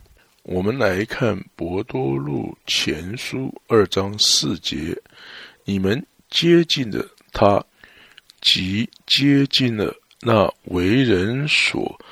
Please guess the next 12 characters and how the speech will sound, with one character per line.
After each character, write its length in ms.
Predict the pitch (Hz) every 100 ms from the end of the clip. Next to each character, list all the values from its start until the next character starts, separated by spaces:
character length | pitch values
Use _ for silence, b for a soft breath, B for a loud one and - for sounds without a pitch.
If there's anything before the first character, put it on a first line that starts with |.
| B _ _
摒 340 | 151 143 98 71 -
弃， 340 | - - 98 - _ _ _ _ _ _
但 220 | 113 104
为 280 | 85 90 101 -
天 520 | - - 151 165 170 170
主 400 | - 82 113 -
所 380 | - - - - _
精 460 | - 131 139 143 143
选、 280 | - - - B B B B B
所 400 | - - - - - _
尊 440 | - 120 127 127 127
重 340 | - 127 101